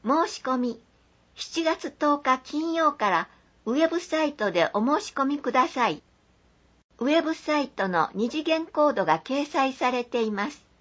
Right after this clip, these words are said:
写真、写真の説明。緑の木々を背景に設置された青い大きな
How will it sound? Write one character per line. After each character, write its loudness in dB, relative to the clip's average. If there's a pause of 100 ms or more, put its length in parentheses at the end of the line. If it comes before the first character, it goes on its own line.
(1120)
写 0
真、 -6 (680)
写 -2
真 -6
の -2
説 -2
明。 0 (1040)
緑 4
の 2
木 -2
々 6
を 2
背 -2
景 0
に -2
設 -2
置 -8
さ 4
れ 0
た 0 (320)
青 2
い -2
大 6
き -6
な 2